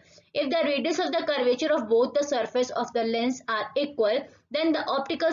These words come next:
center is the central point of the lens। और अगर हमारा radius of curvature, radius of curvature का मतलब हमारा center, अ, ये से-, center of curvature से हमारा जो optical center की distance होती है, उसे हम radius of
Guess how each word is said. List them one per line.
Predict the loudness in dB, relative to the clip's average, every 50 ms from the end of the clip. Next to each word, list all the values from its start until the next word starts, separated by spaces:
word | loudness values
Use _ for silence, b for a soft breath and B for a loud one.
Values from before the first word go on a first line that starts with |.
| 2 0
center | -2 0 0 0 -2
is | 0 0 -2 0 0
the | -2 -2 -2 -2 -2
central | 0 0 0 0 0 0 0 0 -2 -2 -2 -2
point | 0 0 -2 -4 -4 -4
of | -4 -4
the | -2 -4 -4 -2 0 0
lens। | 0 -2 -2 -6 -10 -16 -8 -2
और | 0 0 0 0 -2 -6 -10 -18 _ _ _ _ _ _ _ _ _ _ -14 -8 -4
अगर | -4 0 0 0 2
हमारा | 2 0 0 0 0 0 0
radius | 0 0 0 0 0 0 0 0 2
of | 0 0
curvature, | 0 -2 -4 -2 -2 -2 -2 -2 -2 -4 -4 -4 B B B B B B B 0
radius | 0 0 2 0 0 0 -2
of | 0 0 -2
curvature | 0 2 0 0 0 -2 -2 -2
का | -2
मतलब | -2 -2 -2 -4 -4 -4 -4 -6 B B B B B -4
हमारा | -2 0 0 0 0 -2
center, | -2 -2 0 0 0 2 2 0 0
अ, | 0 0 0 0 0 0
ये | 0 -2
से-, | 0 -2 -2 -2 -2 -6 -10 -20 -6 -4 -4 -2
center | -2 -2 -2 -2 0 0 0 0
of | 0 0
curvature | -2 0 2 2 0 0 2 0 0
से | 2 2 2
हमारा | 2 4 2 2 2 0 0
जो | 0 0 0
optical | 0 0 -2 -4 -2 2 2 2
center | 4 2 0 0 0 -2 -2
की | 0 -2 -4
distance | -2 -2 -4 -4 -4 -10 -10 -10 _ _ -2 0 2 2 2 2
होती | 0 0 0 -2 0
है, | 0
उसे | 0 2 2 0
हम | 0 0
radius | 2 0 2 2 2 2 2
of | 0 -2